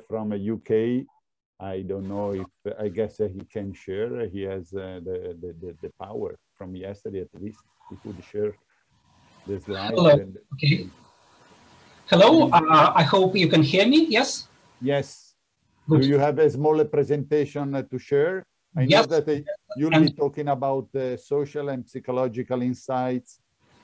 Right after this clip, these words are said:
Speaker 1: from a covid nineteen, uh, communication, or maybe, who knows, a miscommunication <laughs> as well,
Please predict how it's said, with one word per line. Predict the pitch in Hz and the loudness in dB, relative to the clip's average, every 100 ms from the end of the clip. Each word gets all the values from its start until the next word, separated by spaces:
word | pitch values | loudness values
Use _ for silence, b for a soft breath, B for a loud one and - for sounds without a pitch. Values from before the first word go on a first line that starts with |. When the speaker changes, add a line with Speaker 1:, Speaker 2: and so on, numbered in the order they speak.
| _ | _
Speaker 1:
from | 123 120 | -6 -6
a | 113 | -6
covid | - 127 127 120 | -2 -2 0 -4
nineteen, | 127 131 123 127 127 127 | -2 -2 -4 -4 -4 -4
uh, | 127 113 | -6 -6
communication, | 131 127 131 127 113 131 127 - 170 180 _ _ | -6 -4 -4 -6 -6 -6 -6 -8 -14 -14 _ _
or | 127 123 | -6 -4
maybe, | 127 120 123 156 | -4 -4 -4 -4
who | - 135 | -4 -6
knows, | 139 139 120 107 | -4 -2 -4 -6
a | 110 | -8
miscommunication | 113 165 - - 135 131 127 165 139 143 139 131 | -6 -8 -8 -4 0 0 2 2 2 0 -2 -4
<laughs> | 123 | -8
as | |
well, | 117 123 156 | -6 -4 -2